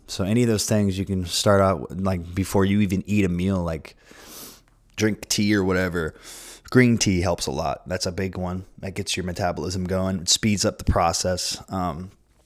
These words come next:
I'm no health, health expert, but, um, this is just kind of what I've,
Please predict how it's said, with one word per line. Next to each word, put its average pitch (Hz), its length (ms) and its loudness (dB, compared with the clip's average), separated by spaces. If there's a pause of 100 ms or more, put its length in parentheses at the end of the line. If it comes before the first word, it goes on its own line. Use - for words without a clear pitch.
(420)
I'm 143 100 4
no 151 140 8
health, 113 440 2 (280)
health 104 280 0
expert, 85 440 -8
but, 80 140 -8
um, 78 160 -8 (240)
this 123 180 0
is 104 60 -4
just 98 340 -4
kind 92 180 -2
of 82 80 -6
what 85 140 -6
I've, 80 240 -10